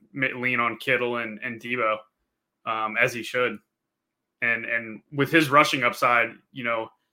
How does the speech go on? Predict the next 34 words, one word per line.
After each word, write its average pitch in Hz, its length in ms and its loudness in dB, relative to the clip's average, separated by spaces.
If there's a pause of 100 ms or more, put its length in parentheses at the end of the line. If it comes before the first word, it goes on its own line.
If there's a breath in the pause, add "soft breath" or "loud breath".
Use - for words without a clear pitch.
(1300)
that 143 240 8
offense 147 320 6
likes 135 240 4
to 139 60 -2
run 131 120 2
the 127 60 -4
ball 120 220 2
anyways. 143 460 0
And, 120 200 -6
and 127 120 -6
with 127 240 -4
Lance's 131 440 -2
rushing 123 320 0
upside, 117 400 -4
you 120 80 -6
know, 117 100 -6
maybe 123 220 0
we 123 160 -2
see 123 320 -4
lower, 120 480 0 (320)
lower 131 320 2
pass 120 380 0
volume 113 480 -4 (440)
than 120 140 -4
we 117 140 -2
already 127 360 2
do. 131 360 2
That's 117 220 0
a 123 60 -4
low 120 220 0
pass 120 240 0
volume 113 300 -4
offense. 120 500 -2
So, 113 360 -4